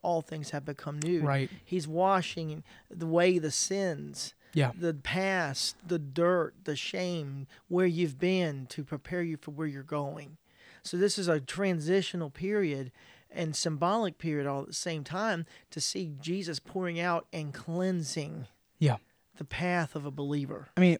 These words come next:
Speaker 2: but it also parallels with Isaiah fifty-two seven, where it
Speaker 1: Yeah.
Speaker 2: says, "How beautiful on the mountain are the feet of those who bring the good news, who proclaim peace, who bring good tidings,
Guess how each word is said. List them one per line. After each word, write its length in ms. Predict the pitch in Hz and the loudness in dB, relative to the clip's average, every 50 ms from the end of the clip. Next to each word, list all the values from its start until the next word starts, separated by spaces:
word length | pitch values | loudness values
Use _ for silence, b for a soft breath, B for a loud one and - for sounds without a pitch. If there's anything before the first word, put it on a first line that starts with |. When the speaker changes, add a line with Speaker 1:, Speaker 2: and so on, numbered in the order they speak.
| _ - | _ 4
Speaker 2:
but 120 | 165 170 | 6 8
it 60 | 165 156 | 8 10
also 400 | 156 160 170 - 165 156 151 143 | 8 8 8 8 8 6 6 6
parallels 480 | - - 170 160 151 151 147 147 139 | 4 2 4 4 6 6 4 4 4
with 120 | - 143 139 | 2 2 2
Isaiah 340 | 135 135 131 147 156 147 | 2 2 4 4 2 2
fifty-two 420 | 139 - 151 143 - 139 - 139 135 | 0 -2 -6 -6 -6 -4 -2 -2 0
seven, 340 | 123 - 160 165 170 165 151 | 2 4 4 6 6 6 4
where 100 | 143 143 | 4 4
it 100 | 139 - | 2 2
Speaker 1:
Yeah. 40 | - | 2
Speaker 2:
says, 240 | 151 151 147 139 - B B B B | 2 2 2 2 -2 B B B B
"How 140 | B - 160 | B 2 4
beautiful 380 | 156 147 165 170 175 - - 202 | 6 8 6 6 6 4 2 0
on 140 | - 151 151 | 2 2 2
the 40 | |
mountain 460 | 143 147 139 151 160 - 151 143 135 - _ _ _ - | 2 2 2 2 0 0 -2 -4 -4 -6 _ _ _ 2
are 120 | 160 156 156 | 4 4 6
the 120 | 143 147 | 4 2
feet 440 | - - - - 202 202 175 - - - - | -2 0 2 4 4 4 4 2 -2 -4 -2
of 140 | 160 143 | 0 2
those 240 | 131 156 151 151 - | 6 6 6 6 6
who 80 | - 151 | 4 4
bring 200 | 143 151 147 147 | 6 6 6 6
the 60 | 147 | 6
good 160 | 139 151 143 | 6 6 6
news, 300 | 147 156 180 180 147 135 - | 6 8 8 8 6 4 2
who 120 | - 160 | 0 0
proclaim 380 | - - - - 165 160 156 143 | 0 0 0 2 4 4 4 2
peace, 380 | - - - 185 156 - - - B B B B B | 0 2 2 2 2 2 -2 -10 B B B B B
who 100 | B 180 156 | B 8 10
bring 240 | 160 165 160 160 | 10 10 8 8
good 200 | 147 156 151 139 | 8 8 6 6
tidings, 560 | - - 165 175 196 170 127 120 123 - - | 6 8 10 12 12 12 10 6 2 -4 -8